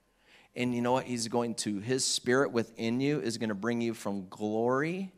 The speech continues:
to glory to glory to glory. That it's ever changing. It's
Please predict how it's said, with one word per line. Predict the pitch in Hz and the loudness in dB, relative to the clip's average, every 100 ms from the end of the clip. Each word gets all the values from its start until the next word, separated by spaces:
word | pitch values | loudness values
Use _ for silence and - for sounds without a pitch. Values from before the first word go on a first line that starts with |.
| _ - _ _ | _ -20 _ _
to | - 90 | -6 -6
glory | 82 104 104 120 139 147 175 196 190 - _ - | -2 0 2 2 2 2 0 -2 -4 -12 _ -6
to | 101 | -6
glory | 87 - 107 113 139 156 170 170 190 175 - _ - | -6 -4 0 2 2 2 0 -2 -4 -8 -14 _ -10
to | 127 | -6
glory. | 117 98 123 135 147 147 127 98 101 - - _ _ _ _ _ _ _ _ _ _ _ _ _ _ _ _ _ _ - | -6 -2 0 2 2 0 -4 -10 -14 -18 -18 _ _ _ _ _ _ _ _ _ _ _ _ _ _ _ _ _ _ 0
That | 139 | 0
it's | 131 - - | 0 -4 -2
ever | 165 175 202 196 | 0 2 4 4
changing. | 190 - - 165 180 185 180 135 127 101 95 85 _ _ _ _ _ _ _ _ _ _ _ _ _ _ _ _ _ | 4 0 0 0 2 2 0 0 -2 -4 -6 -12 _ _ _ _ _ _ _ _ _ _ _ _ _ _ _ _ _
It's | 139 | -6